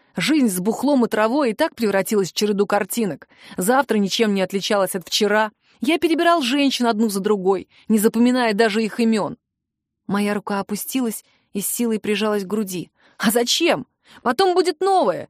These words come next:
и с ними даже не нужно разговаривать, потому что никому не интересно, что у тебя внутри, когда ты для них всего лишь мешок с деньгами". Его ладони пробежали по бледному лицу,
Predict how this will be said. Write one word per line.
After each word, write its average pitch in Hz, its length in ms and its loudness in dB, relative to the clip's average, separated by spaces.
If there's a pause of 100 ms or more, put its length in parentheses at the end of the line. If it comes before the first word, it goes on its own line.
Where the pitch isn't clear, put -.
(120)
и 233 80 2
с - 100 -2
ними 294 200 2
даже 254 240 2
не 262 100 4
нужно 240 260 2
разговаривать, 214 680 0
потому 196 260 0
что - 140 -2
никому 214 340 4
не 226 120 4
интересно, 233 480 0
что 190 160 -2
у 185 40 4
тебя 208 240 0
внутри, 226 340 0
когда 196 320 0
ты 202 100 0
для 208 180 0
них 269 320 0 (100)
всего 330 240 0
лишь 302 200 0
мешок 285 360 2
с - 20 -4
деньгами". 240 600 0 (720)
Его 196 180 -2
ладони 202 380 0
пробежали 196 540 -4
по 190 140 -4
бледному 208 380 -2
лицу, 214 400 -4